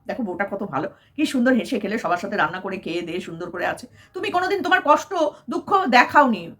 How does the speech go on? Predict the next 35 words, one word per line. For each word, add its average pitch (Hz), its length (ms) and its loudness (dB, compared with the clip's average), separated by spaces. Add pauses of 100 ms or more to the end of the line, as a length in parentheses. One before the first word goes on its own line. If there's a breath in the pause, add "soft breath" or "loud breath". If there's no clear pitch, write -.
হেসে 254 200 -2
হেসে 392 220 0
আমাদের 277 240 2
সামনে 220 260 0
এসেছো, 180 260 -6
এই - 80 -8
কথাটা 285 200 0
তুমি 285 160 -4
বলেছো। 247 360 0 (440 soft breath)
তোমার 359 140 6
ভিডিওতে, 349 240 0
কালকের 320 280 6
ভিডিওতে 311 280 0
না 302 100 4
আজকের 262 180 0
ভিডিওতে 262 320 -2
দা-, 233 200 4
মনে 240 180 2
নেই 208 180 0
আমার, 180 140 -6
তুমি - 340 -8
বলছো, 294 380 6
"কোনোদিন 294 320 -4
তো 349 80 0
আমি 285 180 2
আমার 294 180 2
কষ্ট - 240 -2
দেখাইনি, 262 480 0
আমি 240 140 2
সবসময় 269 360 -4
হেসে 240 260 0
হেসে 285 160 -2
তোমাদের 214 260 -2
সামনে 214 240 -2
এসেছি।" 160 380 -8